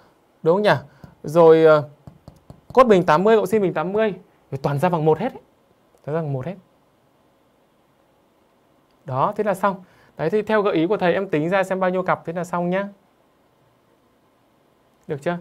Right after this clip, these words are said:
Lấy máy tính ra mà tính. Chỗ này có cái máy ở đây không nhỉ? Ở chỗ này tự tính nhá. Đó, xem bao nhiêu cặp thì rủ dễ không, chỗ này có cái gì khó đâu. <laughs> Chỗ này dễ không, không thể cho kết quả nhá. À, thế bảo này, khi ghép cặp thì nó có,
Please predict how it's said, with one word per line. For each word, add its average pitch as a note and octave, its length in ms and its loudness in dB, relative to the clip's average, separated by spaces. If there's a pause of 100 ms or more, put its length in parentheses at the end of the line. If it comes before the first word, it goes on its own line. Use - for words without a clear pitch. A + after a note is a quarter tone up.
Lấy D3 120 -8
máy D3+ 100 -6
tính D3+ 180 -6
ra F#3 100 -6
mà D3+ 100 -6
tính. B2 180 -12 (1080)
Chỗ F3+ 60 -12
này D3 140 -10
có C3 140 -10
cái C#3 100 -12
máy B2+ 220 -12
ở D#3+ 60 -12
đây D#3 140 -12
không D3+ 100 -14
nhỉ? C#3 100 -12 (600)
Ở D3+ 40 -12
chỗ A#3 100 -2
này A3+ 80 2
tự G3 140 2
tính F3 180 4
nhá. C4 140 0 (240)
Đó, D3+ 240 -4 (240)
xem A3+ 160 -2
bao A#3+ 60 2
nhiêu B3 100 2
cặp G#3 160 0
thì A3 140 4
rủ C#3 260 0
dễ D#3+ 200 -4
không, D3 480 -4
chỗ - 80 -8
này A2+ 180 -8
có A#2+ 80 -8
cái D3 80 -8
gì D3 100 -8
khó A#2+ 240 -12
đâu. E3 160 -16 (560)
<laughs> - 600 -20
Chỗ F#3 120 -6
này D3+ 140 -2
dễ F3+ 140 -6
không, F3+ 340 -6 (280)
không G#3 100 -4
thể F#3+ 100 -2
cho F#3+ 120 -4
kết G#3+ 140 -8
quả C#3+ 220 -2
nhá. D3+ 200 -10 (600)
À, E3+ 120 0
thế F#3 120 -2
bảo E3 140 4
này, D3 120 -2
khi G#3 160 -6
ghép A#3+ 160 0
cặp F#3+ 140 0
thì D3+ 60 -4
nó E3 120 -4
có, G#3 240 0